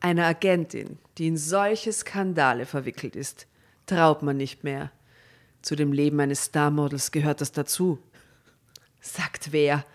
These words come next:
fragte ich Nick kühl. „Ha, meine neue Agentin“, antwortete Nick schnippisch. „Wusste ich doch, dass das nicht auf deinem Mist gewachsen ist“, verspottete ich Nick.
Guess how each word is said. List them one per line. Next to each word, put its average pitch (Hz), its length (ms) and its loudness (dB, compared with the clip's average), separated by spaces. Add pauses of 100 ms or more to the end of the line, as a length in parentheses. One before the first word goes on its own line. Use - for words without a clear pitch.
(140)
fragte - 380 -2
ich 143 160 -6
Nick 160 300 -2
kühl. 156 320 -2 (520)
„Ha, 330 120 6 (560)
meine 165 260 4
neue 143 380 4
Agentin“, 147 680 -4 (420)
antwortete 156 500 4
Nick 156 260 2
schnippisch. - 600 -2 (920)
„Wusste 147 380 0
ich 135 220 -4
doch, 143 260 -4
dass - 360 -6
das - 340 -6
nicht 147 220 -4
auf 151 140 -8 (100)
deinem 151 500 0
Mist 139 300 0
gewachsen 143 500 -2
ist“, 139 220 0 (480)
verspottete 180 520 4
ich 160 160 2
Nick. 165 260 0